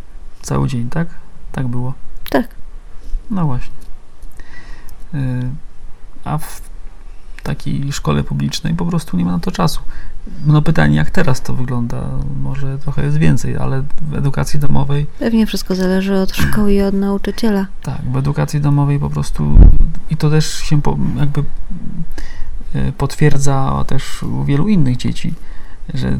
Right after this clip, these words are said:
Speaker 1: bardzo, bardzo jest tutaj czytelnictwo, czytelnictwo rozwinięte.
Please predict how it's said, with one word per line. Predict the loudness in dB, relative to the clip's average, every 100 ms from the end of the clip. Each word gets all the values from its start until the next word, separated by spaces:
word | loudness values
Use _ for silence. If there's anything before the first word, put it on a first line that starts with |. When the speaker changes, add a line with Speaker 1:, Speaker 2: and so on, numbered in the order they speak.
| -4
Speaker 1:
bardzo, | 0 6 6 6 0 -2
bardzo | -2 -2 -2 -2
jest | -2 -2 -4
tutaj | -4 -4 -2 -2
czytelnictwo, | -2 0 -2 -2 -6 -6 -4 -6 -6
czytelnictwo | -4 -2 -2 -2 -2
rozwinięte. | -2 -2 -4 -4 -4 -6